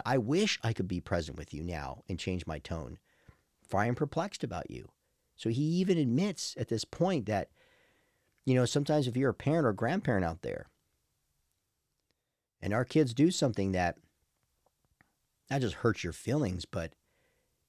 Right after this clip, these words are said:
it cuts you deep, and you're a little perplexed. You're, you're wondering, what,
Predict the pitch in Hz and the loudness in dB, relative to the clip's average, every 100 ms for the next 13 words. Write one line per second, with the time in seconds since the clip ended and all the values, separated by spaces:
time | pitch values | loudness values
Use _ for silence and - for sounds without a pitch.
0 | _ 117 - 147 - 82 139 185 - _ | _ -12 -2 -2 -2 0 2 2 0 _
1 | _ _ _ _ _ _ _ _ _ 101 | _ _ _ _ _ _ _ _ _ -2
2 | 104 101 101 - _ - 113 127 139 160 | 2 2 0 -4 _ -2 0 2 2 2
3 | 160 139 - 180 214 - 113 107 - _ | 2 0 -2 -4 -6 -2 0 0 -2 _
4 | _ _ _ _ _ 107 117 120 165 190 | _ _ _ _ _ 2 4 4 4 4
5 | 131 92 87 87 98 127 - | 6 4 2 0 -2 -2 -6